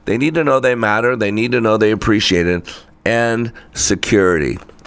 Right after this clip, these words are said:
They need security. So, strengths for the S. They are calm. They are dependable. They are easygoing, trustworthy, efficient, practical, conservative,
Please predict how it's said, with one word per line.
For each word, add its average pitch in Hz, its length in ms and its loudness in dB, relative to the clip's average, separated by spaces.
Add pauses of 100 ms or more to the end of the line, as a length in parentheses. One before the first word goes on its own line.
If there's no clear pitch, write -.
(220)
They 87 160 0
need 98 380 0
security. 85 760 0 (640)
So, 107 580 0 (420)
strengths - 800 -2 (100)
for 95 180 -2
the 95 200 2
S. 87 260 -2
They 92 160 -2
are 92 100 -2
calm. 95 500 -2 (460)
They 85 260 2
are 92 100 4
dependable. 107 720 0 (260)
They 92 160 2
are 92 80 2
easygoing, 113 680 0
trustworthy, 107 800 0
efficient, 110 800 -2 (400)
practical, 107 760 -2 (360)
conservative, 101 880 0